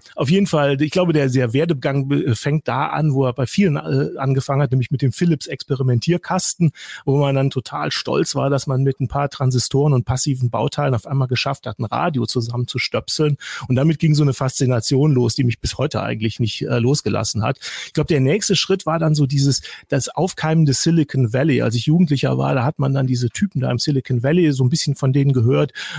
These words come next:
Und, äh, das waren alles so coole Turnschuhtypen, ganz anders als diese Businessmenschen, die man sonst so mit Business verbunden hat, mit einem schwarzen Anzug und Nadelstreifen, sondern eher so dieses, äh,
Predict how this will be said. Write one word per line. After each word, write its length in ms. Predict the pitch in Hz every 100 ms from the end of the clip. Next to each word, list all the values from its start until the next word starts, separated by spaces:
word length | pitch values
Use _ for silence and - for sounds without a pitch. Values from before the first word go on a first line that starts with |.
| 127
Und, 320 | 131 127 131
äh, 180 | - 131
das 160 | 127 127
waren 180 | 190 -
alles 180 | 202
so 100 | -
coole 360 | - - 196 160
Turnschuhtypen, 880 | - 180 214 - 139 - 135 139 147
ganz 200 | 143 135
anders 260 | 175 156
als 140 | - 123
diese 240 | 127 120
Businessmenschen, 880 | 104 147 180 131 - 113 113 123 -
die 140 | 120 123
man 180 | 117
sonst 260 | 117 139 165
so 120 | -
mit 180 | 135 -
Business 300 | 123 120 120
verbunden 480 | - 110 127 131 117
hat, 160 | 127
mit 80 | -
einem 40 | 110
schwarzen 440 | - 123 - 123
Anzug 380 | - 143 - 120
und 120 | 120
Nadelstreifen, 600 | 131 160 139 - - 123 - 147 - - -
sondern 340 | - 135 139 147
eher 280 | 151 151
so 120 | 147 139
dieses, 400 | 139 135 120 - - -
äh, 140 | 135